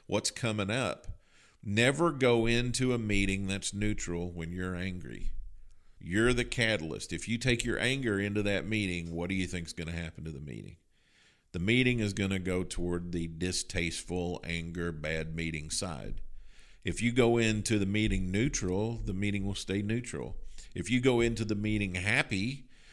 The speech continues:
the meeting will tend to go toward a better place, right? So if you walk into every meeting thinking the meeting's neutral,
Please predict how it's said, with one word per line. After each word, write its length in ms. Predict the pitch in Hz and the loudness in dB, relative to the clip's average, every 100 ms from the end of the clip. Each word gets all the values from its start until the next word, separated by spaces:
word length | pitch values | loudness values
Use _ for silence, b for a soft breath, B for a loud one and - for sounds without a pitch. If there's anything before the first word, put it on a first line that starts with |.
| B | B
the 100 | - | -4
meeting 360 | 87 101 104 101 | 0 2 2 0
will 140 | 104 | -2
tend 380 | 95 95 92 95 | -4 -2 -2 -2
to 80 | 101 | -4
go 240 | 90 85 | -2 -4
toward 520 | 87 - 82 85 82 - - | -4 -4 -4 -4 -6 -14 -12
a 60 | 82 | -8
better 280 | 80 80 73 | -4 -4 -6
place, 480 | - - - - - | -8 -10 -10 -14 -10
right? 320 | 82 82 82 - B B B - | -6 -2 -2 -4 B B B -8
So 360 | - 107 98 | 2 4 6
if 160 | 95 95 | 4 2
you 100 | 117 | 0
walk 300 | 117 123 147 | 2 0 0
into 200 | 139 117 | 2 4
every 280 | 120 127 117 | 4 2 2
meeting 420 | 107 127 117 101 | 2 2 2 0
thinking 420 | - 107 101 101 | 0 -2 -2 -4
the 60 | 90 | -2
meeting's 480 | 92 101 98 85 82 | -2 -2 -2 -4 -2
neutral, 640 | 107 113 87 80 80 | -2 -2 -4 -4 -6